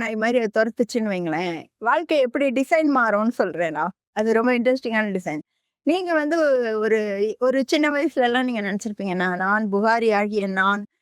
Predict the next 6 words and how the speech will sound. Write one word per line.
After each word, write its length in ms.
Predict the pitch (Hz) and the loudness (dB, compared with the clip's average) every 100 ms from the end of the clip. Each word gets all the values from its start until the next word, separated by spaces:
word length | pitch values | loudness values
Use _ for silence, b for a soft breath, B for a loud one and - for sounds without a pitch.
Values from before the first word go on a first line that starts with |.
| _ 214 | _ -2
அ, 180 | 220 | 0
வந்து 280 | 208 208 214 214 | 0 -2 -4 -4
நான், 360 | 190 202 214 220 196 190 | -2 -2 -2 -6 -6 -4
எ, 40 | 208 190 190 202 | -2 -4 -4 -6
இப்படிலாம் 420 | 214 269 247 233 220 | -4 0 2 2 0
இருந்திருப்பேன், 580 | 208 196 190 214 196 | -2 -6 -6 -8 -10